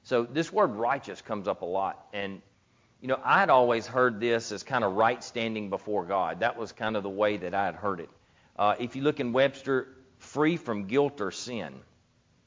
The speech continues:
So either way, you know, when you kinda look at that, we kinda see what righteousness is, right? So if you go back, religion was our best attempt to get to God, right?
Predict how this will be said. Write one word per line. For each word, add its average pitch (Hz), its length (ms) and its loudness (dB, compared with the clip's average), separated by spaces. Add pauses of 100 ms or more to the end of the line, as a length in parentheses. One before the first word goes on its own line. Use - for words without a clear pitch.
(400)
So 117 280 0
either 143 220 2
way, 127 240 6
you 113 180 -2
know, 117 120 2
when 113 160 -4
you 107 60 -6
kinda 135 260 0
look 127 200 0
at 95 120 -12
that, 98 280 -2 (1400)
we 147 200 -2
kinda 170 280 0
see 151 220 -2
what 127 240 -2
righteousness 117 800 0
is, 85 340 -6
right? 92 260 -2 (420)
So 120 340 4 (380)
if 117 160 -6
you 113 80 -6
go 156 180 6
back, 139 320 4
religion 120 720 2
was 110 160 0
our 113 220 4
best 139 340 2
attempt 131 360 -4
to 127 60 -6
get 127 200 -2
to 131 80 -12
God, 90 380 0 (680)
right? 98 280 2